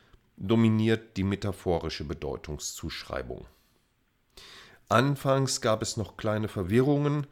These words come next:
weil Mitarbeitende dachten, „Oh je, das muss jetzt bis heute Abend fertig werden“, oder sich wunderten, wie es denn gelingen sollte, bis heute Abend fit für die Zukunft zu sein.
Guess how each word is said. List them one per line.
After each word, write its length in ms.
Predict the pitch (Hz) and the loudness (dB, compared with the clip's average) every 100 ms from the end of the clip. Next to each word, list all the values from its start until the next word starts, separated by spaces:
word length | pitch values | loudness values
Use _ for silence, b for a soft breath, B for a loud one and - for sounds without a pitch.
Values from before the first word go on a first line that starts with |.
| B B B B B | B B B B B
weil 480 | 95 101 104 - - _ _ | 0 2 0 -4 -14 _ _
Mitarbeitende 800 | - 113 123 107 - - 107 98 | -2 0 0 0 -2 -2 -2 -2
dachten, 540 | 90 98 90 - - 113 | -2 0 -2 -2 -8 0
„Oh 120 | 135 | 2
je, 280 | 117 76 69 | 2 0 -4
das 380 | - 82 - - | -6 -6 -6 -6
muss 600 | 113 127 - - - - | -6 -6 -8 -8 -10 -8
jetzt 380 | 101 - - - | -6 -6 -6 -8
bis 200 | 107 - | -10 -8
heute 220 | 107 90 | -6 -4
Abend 280 | 95 104 - | -4 -6 -6
fertig 380 | 113 101 87 82 | -6 -6 -8 -6
werden“, 340 | 80 92 117 B B B B B B _ | -6 -4 -8 B B B B B B _
oder 220 | 104 107 107 | 0 4 4
sich 260 | 95 - | 2 -4
wunderten, 640 | 98 110 127 113 - 101 92 | 0 0 2 0 0 -2 0
wie 120 | 107 | -2
es 140 | 95 - | -4 -2
denn 200 | 92 90 | -2 0
gelingen 420 | 87 110 123 95 | 0 0 0 -2
sollte, 340 | 85 82 82 | -2 -4 -4
bis 280 | 87 101 - | -6 -6 -4
heute 280 | 95 - - | -4 -4 -6
Abend 320 | 90 92 82 | -6 -6 -8
fit 220 | - - | -12 -14
für 120 | - | -10
die 160 | 92 90 | -8 -8
Zukunft 540 | - - - 73 - | -8 -10 -10 -12 -14
zu 80 | - | -16
sein. 240 | - - | -14 -16